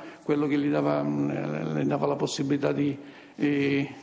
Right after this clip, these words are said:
di, eh, per l'esecuzione. Mm,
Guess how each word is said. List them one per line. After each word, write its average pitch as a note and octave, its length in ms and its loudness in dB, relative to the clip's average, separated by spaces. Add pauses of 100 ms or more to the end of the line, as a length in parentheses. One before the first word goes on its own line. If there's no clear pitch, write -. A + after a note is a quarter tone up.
(120)
di, C#3 360 2
eh, D3 600 -2
per D3+ 160 0
l'esecuzione. D3+ 1080 2 (380)
Mm, D#3 200 0